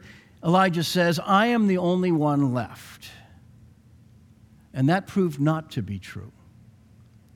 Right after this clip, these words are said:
because God was working in ways that Elijah couldn't see. Elijah had lost perspective of the greatness of the God of Israel,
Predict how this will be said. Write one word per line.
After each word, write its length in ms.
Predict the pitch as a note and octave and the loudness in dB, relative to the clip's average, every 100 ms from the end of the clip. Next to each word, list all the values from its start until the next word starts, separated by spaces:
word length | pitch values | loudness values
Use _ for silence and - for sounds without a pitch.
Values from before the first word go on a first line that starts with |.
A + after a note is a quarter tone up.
| - | -12
because 260 | - C3+ B2 | -8 -4 -2
God 280 | D3+ D3+ F#3 | 0 0 0
was 160 | G3 | -2
working 340 | D3+ C#3 D3 C#3+ | -2 -2 -2 -2
in 160 | C3 | 0
ways 400 | B2+ B2+ C3+ A#2+ | -2 0 -2 -4
that 160 | - A2+ | -6 -10
Elijah 480 | A#2+ A2+ B2 C3+ C#3 | -8 -4 -2 -2 -4
couldn't 440 | - C3+ A#2+ B2 | -6 -8 -6 -10
see. 560 | - - A#2+ A2 - - - _ _ - _ - - - - | -12 -10 -10 -10 -16 -20 -20 _ _ -20 _ -20 -20 -20 -6
Elijah 420 | C#3 D#3 F#3 F#3+ | 0 4 4 2
had 160 | F#3+ C3+ | 0 2
lost 380 | C3+ D3 F3+ - | 0 0 0 -4
perspective 540 | F3+ - D3+ - C3+ | -10 -6 -6 -2 -4
of 80 | A#2+ | -2
the 80 | A#2 | -4
greatness 560 | G#2 C3 G3 G3+ F#3 | -4 -2 -2 -2 -6
of 200 | G3+ D#3 | -6 -8
the 80 | E3 | -8
God 260 | C#3+ C#3+ D3 | -6 -4 -2
of 100 | C3+ | -2
Israel, 460 | C3 G#2 G2+ G#2 | -2 -4 -10 -12